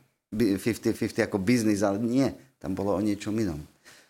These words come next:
A to bolo o niečom inom, čo mali oni vo svojom vnútri. A preto aj Ježiš reaguje tak, ako reaguje, lebo keby tá otázka nebola na mieste,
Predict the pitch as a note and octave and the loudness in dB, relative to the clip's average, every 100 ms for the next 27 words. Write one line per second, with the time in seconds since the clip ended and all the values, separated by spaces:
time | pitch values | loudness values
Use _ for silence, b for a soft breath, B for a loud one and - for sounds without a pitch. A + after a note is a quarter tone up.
0 | B - F#2+ F#2 F#2+ G2+ G2 G2 G2 - | B -2 0 0 0 0 2 2 0 -2
1 | F#2+ G2+ D#2+ - E2+ F2 F#2 F2+ F2+ F#2 | -2 -2 -4 -8 -6 -4 -2 -2 -2 -4
2 | - G2 F2+ F2+ F2+ F2+ A#2+ D3 B B | -4 -4 -4 -4 -6 -6 -6 -6 B B
3 | B - C#3+ E3+ G3+ C#3+ C#3 C#3+ D#3 D3 | B -2 0 2 2 4 4 2 2 2
4 | C3 C#3 C#3 C#3+ C#3+ C3 C3+ D3 D#3+ E3+ | 4 2 4 2 2 0 -2 -2 -2 0
5 | A#2 G2 G2 G#2 G#2+ B2 C3 A2+ A2+ B2+ | 2 4 4 2 0 2 2 2 0 -2
6 | - A2+ B2 C3 A#2 F#2+ A2+ E3+ D#3 - | 0 0 2 2 2 4 4 4 2 0
7 | A2+ C3+ | 0 0